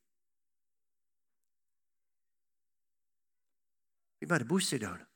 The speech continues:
Wie maar omdraaien? Wie maar onze zinnen bekennen? Het is de publican in Lucas kapitel achttien, vers drettien.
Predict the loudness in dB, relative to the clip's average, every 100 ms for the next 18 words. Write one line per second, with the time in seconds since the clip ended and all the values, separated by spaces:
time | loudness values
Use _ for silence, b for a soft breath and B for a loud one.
0 | _ _ _ _ _ _ _ _ _ 2
1 | 2 2 -4 -4 -6 -6 -10 -20 _ _
2 | _ _ _ _ _ _ _ _ _ _
3 | _ _ _ _ 2 4 6 4 4 4
4 | 6 4 2 2 0 -2 -6 -12 _ _
5 | _ _ _ _ _ _ _ _ _ _
6 | _ _ _ _ _ _ _ _ _ _
7 | _ _ _ _ _ _ _ -6 0 0
8 | 4 4 4 0 2 2 0 -2 -4 -2
9 | 0 0 -2 -2 -4 -2 -2 -2 -4 -2
10 | -2 -4 -10 _ _ _ -8 -4 -2 -2
11 | -2 -4 -2 -4 -4